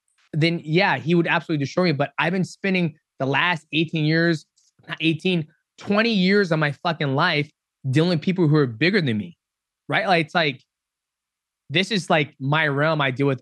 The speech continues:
every single day of my life. When was the last time he wrestled somebody who's fucking three hundred pounds or two eighty, two ninety? He hasn't. This, I, I dealt with this my whole entire life. So when somebody says, "I'm bigger than you, I can beat you,"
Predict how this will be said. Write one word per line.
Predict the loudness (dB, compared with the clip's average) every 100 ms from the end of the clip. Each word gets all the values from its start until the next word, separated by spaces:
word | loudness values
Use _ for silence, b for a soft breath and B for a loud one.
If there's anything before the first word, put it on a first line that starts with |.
| -2
every | -2 0
single | 0 0
day | 2 2
of | 2
my | 0
life. | 0 0
When | -2 0
was | 0
the |
last | 0 0 0
time | -2 0
he | 0 2
wrestled | 2 0 -4 -4
somebody | 0 2 2
who's | 2 0 _ _ _ _ -4
fucking | -2 -2 -2
three | 2
hundred | 2 0 0
pounds | 0 0 0 2
or | 2 0 -4 _ _ _ _ _ _ _ _ _ _ _ _ _ -4
two | 2 4
eighty, | 4 2 0 -6 _ _ -2
two | 2
ninety? | 2 2 0 2
He | 0
hasn't. | 2 0 0 -4 -4
This, | -6 -2
I, | 0 0 0
I | 0
dealt | 0 0 0 0
with | -2
this | -4 -4
my | -4 -4
whole | -2 0 2 0 -4
entire | -6 -2 0 0 0
life. | -2 -2 -6 _ _ _ _ -6
So | 0
when | 0 0
somebody | 0 0
says, | 2 2 2 -2 _ _ -2
"I'm | 0 0
bigger | 2 2
than | 2
you, | 2 2 0
I | -2 -2
can | 0 0
beat | 2 0 0
you," | 0 2 0